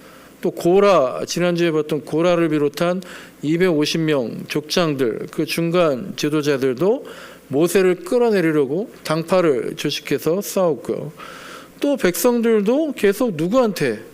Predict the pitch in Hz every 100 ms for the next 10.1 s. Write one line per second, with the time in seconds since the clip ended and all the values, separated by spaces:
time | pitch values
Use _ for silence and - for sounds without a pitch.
0 | - - 175 165 185 165 151 180 277 -
1 | - - 170 165 151 135 - 131 120 214
2 | 262 - - - - - 131 175 185 208
3 | 170 156 117 - - 135 123 104 101 92
4 | - - - - - - - - 147 196
5 | 214 233 214 202 202 160 139 139 127 175
6 | 226 - - 220 208 160 131 - 190 190
7 | 151 127 143 120 113 196 294 - - -
8 | - 135 - 143 131 123 120 - 233 254
9 | 208 143 113 147 233 - 151 147 117 -
10 | -